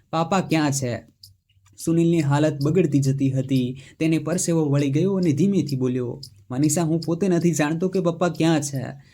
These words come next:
અમે પોલીસ કેસમાં ફસાઈ ન જઈએ એવું જ વિચારીએ છીએ. તેથી અમે તીર્થયાત્રાનું બહાનું કાઢ્યું." મનીષાએ ગુસ્સામાં કહ્યું, "તમે બંનેએ પપ્પા સાથે શું કર્યું છે?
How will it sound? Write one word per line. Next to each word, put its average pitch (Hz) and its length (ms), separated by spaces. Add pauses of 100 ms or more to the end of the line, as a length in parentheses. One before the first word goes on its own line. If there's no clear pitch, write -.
(100)
અમે 147 160
પોલીસ 156 480
કેસમાં 170 320
ફસાઈ 151 360
ન 165 160
જઈએ 151 340
એવું 170 420
જ 165 80
વિચારીએ 139 520
છીએ. 123 400 (600)
તેથી 147 260
અમે 147 200
તીર્થયાત્રાનું 147 760
બહાનું 143 380
કાઢ્યું." 123 520 (480)
મનીષાએ 151 560
ગુસ્સામાં 143 460
કહ્યું, 156 460 (460)
"તમે 185 180
બંનેએ 185 520
પપ્પા 180 320
સાથે 175 340
શું 190 240
કર્યું 135 300
છે? 120 220